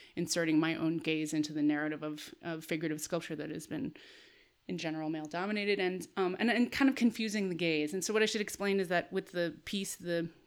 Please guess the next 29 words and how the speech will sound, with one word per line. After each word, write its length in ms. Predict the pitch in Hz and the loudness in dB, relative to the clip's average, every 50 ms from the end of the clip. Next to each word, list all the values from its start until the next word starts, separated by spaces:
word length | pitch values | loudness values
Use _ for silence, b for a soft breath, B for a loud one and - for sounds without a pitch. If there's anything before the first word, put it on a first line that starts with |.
| _ - | _ -4
text 260 | - 233 220 - - | -2 -2 -2 0 -2
is 120 | 214 175 | -2 0
actually 220 | 185 180 175 - 190 | 0 -2 -2 -2 -2
removed. 580 | 175 175 175 175 170 170 170 170 165 - - - - _ _ _ _ _ _ _ _ _ _ _ - - | -2 0 2 4 4 4 4 2 0 -4 -10 -14 -14 _ _ _ _ _ _ _ _ _ _ _ -6 -2
And 80 | 220 196 | 0 2
what 80 | 180 | 4
I 60 | 175 165 | 4 4
did 200 | 151 202 202 196 | 6 4 4 4
with 180 | 196 190 190 | 4 0 0
the, 280 | - 180 175 175 165 - - | 0 -2 0 0 -2 -4 -4
the 160 | - 175 170 | -2 -2 -2
textiles, 640 | 170 - - - - - - 160 156 165 165 156 - | -2 -2 -4 -4 -2 -2 0 0 0 0 0 -2 -4
which, 280 | 175 165 - - - B B B B B B B B B | -4 -2 -2 -2 -2 B B B B B B B B B
um, 160 | 170 165 160 | -4 -2 0
which 120 | 165 165 175 | 0 0 2
I 40 | |
made 320 | 156 156 151 151 160 160 - - - | 2 2 2 2 0 0 -2 -6 -6
by 100 | - 165 | -6 -4
hand, 320 | 151 165 160 170 196 190 - | -2 -2 -2 -2 -2 -2 -2
are, 380 | - 170 165 165 160 160 160 160 B B B B B B B | -2 0 0 2 0 0 -2 -6 B B B B B B B
um, 380 | - 170 165 160 156 151 151 151 | -2 -2 0 2 2 2 2 2
so 120 | - - | 0 -4
there's 180 | 170 170 170 165 | -2 -2 -4 -4
a 40 | - | -4
set 180 | - 175 156 | -4 -4 -4
of 60 | 156 | -4
seven 500 | 156 - - 165 151 170 170 175 196 196 - - - | -4 -2 -2 0 2 2 0 0 -2 -4 -6 -10 -6
thong 300 | - 160 156 160 170 160 | -2 -2 0 0 -2 -2
panties. 500 | - 175 160 156 160 175 202 240 208 | 0 2 2 2 2 2 4 6 6